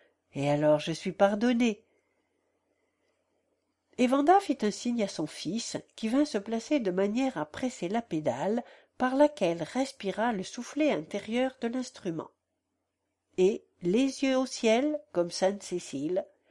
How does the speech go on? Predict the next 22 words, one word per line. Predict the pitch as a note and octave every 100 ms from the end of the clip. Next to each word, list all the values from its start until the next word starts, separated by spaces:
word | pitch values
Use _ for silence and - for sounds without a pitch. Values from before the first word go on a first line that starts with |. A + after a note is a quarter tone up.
| _ - - -
la | A3+
malade, | C4+ D#4 D4+ F3 G3+ A#3 - - _ -
dont | F#3+
les | F#3+
doigts | F#3+ F#3+ G#3+
avaient | F3 E3+
retrouvé | E3 G3 - F3+ G3 F#3+
momentanément | D#3+ A3 A#3 A3+ - G#3+ F#3+ F3+ F3 E3
de | G3
la | A3+ G#3+
force | - G3+ F3+ -
et | F3+
de | D#3+
l'agilité, | D3+ D3+ - F#3+ A3+ - C#4+ D4 _ _ _ _ _ - -
répéta | - C4+ D4 D#4 D4+ F4
des | A#3+ G3
variations | F#3 C4+ A3+ F#3+ F3+ - A#3+ C4
sur | - - A3+ B3+ - _ -
la | F3+
prière | F3 A3+ A3 C4 A#3
de | F3+
Moïse | D#3 B2+ C#3 F#3 A3 A3+ A3+